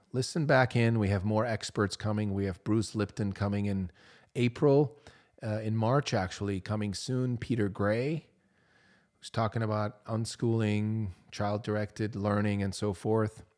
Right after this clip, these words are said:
With Bruce Lipton, we're gonna be talking about epigenetics, how A D H D is actually not quote-unquote genetic, meaning it's not predetermined.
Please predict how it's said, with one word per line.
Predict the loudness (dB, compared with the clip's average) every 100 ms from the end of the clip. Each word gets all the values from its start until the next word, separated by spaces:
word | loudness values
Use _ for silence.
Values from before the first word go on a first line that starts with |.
| _ -10
With | -8 -2
Bruce | 0 0
Lipton, | -2 -2 -2 -2
we're | -2
gonna | -2
be | -4
talking | -2 -4 -2 -4
about | -2 -2 -4 -10 _ _ _ -20 -20 _ _
epigenetics, | -4 -2 0 0 0 0 -2 -6 -12 -10
how | -8 -6 -8 -10 _ -10
A | -4
D | -2 -2
H | -4
D | -2 0
is | 0
actually | -4 -4 -6
not | -4 -6 -10 -4
quote-unquote | 0 0 0 0 0 0
genetic, | -4 -2 -4 -6 -8
meaning | -6 -4
it's | -6 -6
not | -8 -4
predetermined. | -4 -4 -4 -2 0 -2